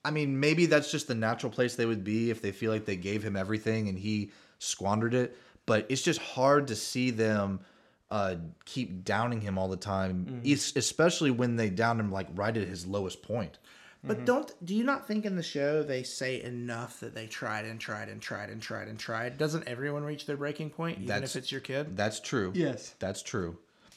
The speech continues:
Speaker 1: It's just, it's hard to see that, knowing that,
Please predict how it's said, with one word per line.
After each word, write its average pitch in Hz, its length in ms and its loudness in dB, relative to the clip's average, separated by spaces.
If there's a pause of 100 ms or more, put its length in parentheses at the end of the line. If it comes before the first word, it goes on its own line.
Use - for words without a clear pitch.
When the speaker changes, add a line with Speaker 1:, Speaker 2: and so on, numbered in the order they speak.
(160)
Speaker 1:
It's 107 160 0
just, 110 240 -4
it's 113 140 -6
hard 139 320 4
to 123 60 -2
see 123 360 -2
that, 110 440 2
knowing 107 840 0
that, 95 420 -2